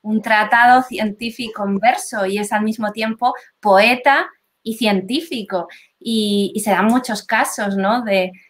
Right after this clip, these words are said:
de literatos, de filósofos, el propio Platón, que decía que, que las matemáticas eran esenciales y que nadie podía entrar,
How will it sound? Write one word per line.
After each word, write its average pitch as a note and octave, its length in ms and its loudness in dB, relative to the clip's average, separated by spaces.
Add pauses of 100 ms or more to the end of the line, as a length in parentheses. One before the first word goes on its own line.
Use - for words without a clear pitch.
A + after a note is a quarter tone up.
(180)
de F#3 420 2
literatos, G3+ 800 -2
de G3 160 -2
filósofos, G#3 800 0
el F3+ 100 -8
propio G#3 320 -6
Platón, A3 560 2
que G#3 120 -6
decía F#3+ 440 -2
que, F#3+ 200 -2 (260)
que G#3 80 -4
las A3 160 0
matemáticas G#3+ 640 0
eran G#3+ 180 2
esenciales G#3+ 840 -2
y G3 60 -10
que G3+ 100 -6
nadie G3+ 280 2
podía G#3 340 0
entrar, G#3 420 2